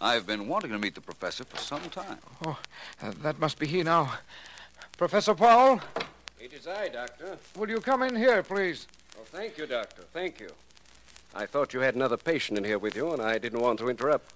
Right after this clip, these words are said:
Speaker 1: I think you might prefer talking to me, Professor. My name is Vance. Philo Vance.
Speaker 3: Philo Vance? Well, I have an odd compliment for you, Mister Vance. You,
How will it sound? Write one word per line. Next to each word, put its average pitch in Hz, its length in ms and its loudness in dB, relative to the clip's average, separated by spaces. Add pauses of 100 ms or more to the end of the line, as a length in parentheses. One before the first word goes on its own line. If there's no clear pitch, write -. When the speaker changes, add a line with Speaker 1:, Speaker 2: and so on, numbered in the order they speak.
Speaker 1:
I 107 220 4
think 180 260 -6
you 160 140 -4
might 147 240 -4
prefer 95 300 -6
talking 107 340 -6
to 82 80 -14
me, 87 220 -6
Professor. - 520 -14 (600)
My 139 240 4
name 143 200 0
is 110 120 -4
Vance. - 640 -4 (320)
Philo 101 340 4
Vance. 67 520 -12 (160)
Speaker 3:
Philo 214 580 -2
Vance? 151 600 -2 (300)
Well, 120 300 2 (1700)
I 104 120 4
have 127 160 8
an 151 100 4
odd 156 240 4
compliment 117 520 -2
for 110 200 2
you, 107 80 -2
Mister 110 200 -6
Vance. 110 480 -2 (680)
You, 127 420 2